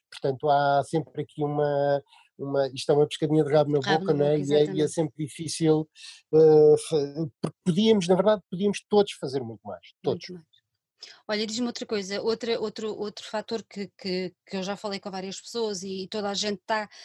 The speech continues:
Speaker 2: receosa disso, é a confiança, a confiança dos espectadores e do público para voltar.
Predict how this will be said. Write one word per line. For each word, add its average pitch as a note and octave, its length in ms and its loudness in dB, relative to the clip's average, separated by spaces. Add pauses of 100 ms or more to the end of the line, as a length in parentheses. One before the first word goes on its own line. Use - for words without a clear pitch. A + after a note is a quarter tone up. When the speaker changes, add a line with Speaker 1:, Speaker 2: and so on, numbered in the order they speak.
(100)
Speaker 2:
receosa G#3+ 640 -2
disso, G3+ 440 -12 (280)
é A3 320 0
a G#3 60 -4
confiança, G#3+ 720 -4 (280)
a G3 80 -10
confiança B3 580 -6
dos G#3+ 300 -10
espectadores A3+ 720 -6
e A#3 100 -6
do G3+ 140 -8
público B3 460 -12
para A3 100 -6
voltar. F#3+ 460 -8